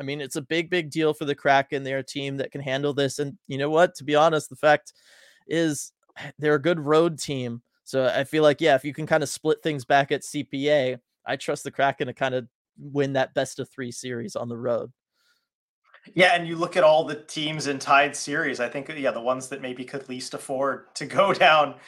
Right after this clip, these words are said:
Speaker 2: uh, two nothing, the Kraken might be on there, given how, how good this
Speaker 1: Yeah.
Speaker 2: Avalanche team is. Um, it, the split is huge for them. Uh, and yeah, I, I think that's huge coming back. And also just from, from a bigger picture perspective of where the franchise is at as well,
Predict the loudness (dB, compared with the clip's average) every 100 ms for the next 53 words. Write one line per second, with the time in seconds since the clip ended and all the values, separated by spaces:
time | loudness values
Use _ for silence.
0 | -12 -6 4 4 4 -2 2 2 2 -6
1 | 2 4 4 2 2 2 2 0 4 4
2 | 4 -2 -4 -4 -4 -4 2 4 4 2
3 | 0 0 -2 -8 -4 2 2 2 0 -4
4 | -8 -10 -10 -6 -8 -8 -14 -20 -18 -4
5 | 2 4 2 -4 -10 -4 -2 -2 -6 -2
6 | -2 0 -2 -4 -6 -6 -6 -6 -4 -2
7 | -2 -2 -6 _ -20 -2 4 6 4 0
8 | -4 -4 0 0 0 -6 -8 -8 -2 0
9 | 0 -6 -8 -6 -4 -2 0 2 4 4
10 | 4 -2 -6 -8 -8 -6 -2 -2 -4 -8
11 | _ _ -4 -2 -2 -4 -2 -4 -4 -6
12 | -6 -6 -4 0 0 0 -10 -10 -2 0
13 | 0 -2 -8 -4 -2 0 4 4 4 0
14 | 0 2 2 0 2 4 4